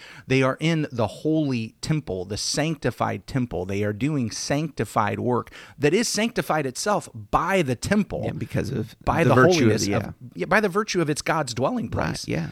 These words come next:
Speaker 1: Here they are in the very presence of God doing God's work, and that makes what they're doing on the Sabbath, even though it is work,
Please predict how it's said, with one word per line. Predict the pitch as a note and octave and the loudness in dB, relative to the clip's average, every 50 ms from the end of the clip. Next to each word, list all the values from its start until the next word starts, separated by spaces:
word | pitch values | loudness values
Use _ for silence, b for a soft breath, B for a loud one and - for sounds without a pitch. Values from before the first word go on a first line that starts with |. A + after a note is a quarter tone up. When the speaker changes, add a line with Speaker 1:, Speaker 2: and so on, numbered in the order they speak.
| - - | -10 -8
Speaker 1:
Here | - C#3+ D3+ | -4 -2 -2
they | D3+ E3+ F3 D#3 | 0 0 0 0
are | A#2 A2 A2+ A#2 | 2 2 0 0
in | - C3 B2 A#2+ | 0 0 0 0
the | A2 G#2 | 0 -2
very | G2 G2 F#2+ G2 G2 A#2+ B2+ C#3+ D3+ D#3+ E3+ F3+ F#3+ | -4 -6 -12 -6 -2 0 0 2 2 0 -2 -2 -4
presence | F3+ - - - - B2 B2+ C3+ B2 B2+ C#3 C3+ C#3 - - | -6 -8 -8 -6 -2 0 0 0 2 0 -2 -2 -2 -4 -6
of | - A2+ A2 G#2 G2 G2 G2+ | -6 -4 -4 -4 -6 -10 -14
God | - - B2+ C#3 B2+ G#2 E2+ E2 E2 E2 F#2 G2+ - - G#2 F#2+ F2+ | -8 -4 0 0 0 0 0 -4 -6 -8 -10 -10 -12 -12 -14 -16 -8
doing | - C3 C3+ D3 D#3 E3 E3 E3 E3+ - - A#2 - | 0 2 2 4 4 2 0 -2 -4 -4 -8 -12 -8
God's | - B2 A2+ A#2 B2 B2+ B2+ C3 A#2+ A2 - - | -4 -2 0 2 2 2 2 0 0 -4 -12 -12
work, | F#2 G2 G2+ A#2+ A#2 G2+ F2 F2 - - B B B B B B B | -10 -4 -2 0 0 0 -2 -6 -10 -16 B B B B B B B
and | - A#2 A2 | -2 0 2
that | A2+ C3 D3 - | 2 0 -2 -2
makes | C3+ B2+ C3 C#3 - - - | -2 0 0 0 -2 -4 -4
what | C3 B2 - | -4 -2 0
they're | B2+ A#2 | 0 0
doing | G#2+ A2+ A#2 A2+ A2 | 2 2 2 2 0
on | A2 G#2 G#2 G2 | 0 -2 -2 -4
the | G2 | -4
Sabbath, | - - - B2+ A#2+ A#2+ A#2 F#2 F2+ - - - _ | -6 -4 -4 -2 0 0 0 -2 -4 -6 -6 -16 _
even | D3 F3+ G#3+ A3 B3+ B3 A3 | -6 -4 0 0 2 2 2
though | G3+ G3+ F#3+ F3 | 2 2 2 0
it | D3+ - _ _ | 0 -2 _ _
is | G#3 A#3+ B3 F#3+ A#2+ F#2+ - - - - _ _ | 0 4 4 4 2 2 -4 -6 -6 -8 _ _
work, | G#2 G#2 G#2+ F#2+ F2 G#2+ A#2 - - - | -2 0 0 0 0 -2 -6 -8 -16 -18